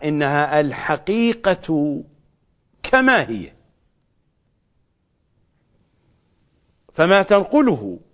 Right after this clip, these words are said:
هذه الشاشة وما تنقله الوسائل الأخرى عني من كلامهم هو هذا النور بعينه، ما أنا الذي أضفت نورا عليه،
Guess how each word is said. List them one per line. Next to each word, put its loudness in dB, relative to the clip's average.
هذه 2
الشاشة 0
وما 2
تنقله -2
الوسائل 2
الأخرى -2
عني 2
من 4
كلامهم 2
هو 2
هذا 2
النور 2
بعينه، -2
ما 6
أنا 4
الذي 2
أضفت 0
نورا 2
عليه، 0